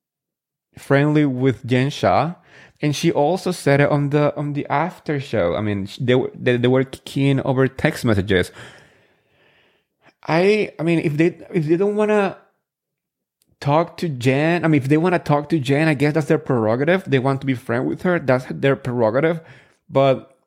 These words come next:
if I was in that position, I will not stand by that. I will not be trying to, to be the friend that's gonna stand by somebody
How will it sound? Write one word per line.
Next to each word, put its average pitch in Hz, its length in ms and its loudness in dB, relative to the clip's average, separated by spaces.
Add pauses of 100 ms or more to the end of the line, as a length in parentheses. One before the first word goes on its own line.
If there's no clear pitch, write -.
(960)
if 139 220 -4
I 147 140 6
was 175 200 -2
in 147 120 -4
that 135 240 2
position, - 680 -2
I 120 80 2
will 135 180 0
not 123 520 0
stand 117 440 -4
by 131 160 2
that. 165 460 0
I 131 80 -2
will 120 200 -4
not 117 400 0
be 127 400 0 (720)
trying 135 560 2
to, 127 680 0 (300)
to 127 120 -2
be 127 200 2
the 117 320 -2
friend 123 720 -2 (720)
that's 120 200 0
gonna 123 200 0
stand 127 300 -4
by 127 100 2
somebody 123 600 0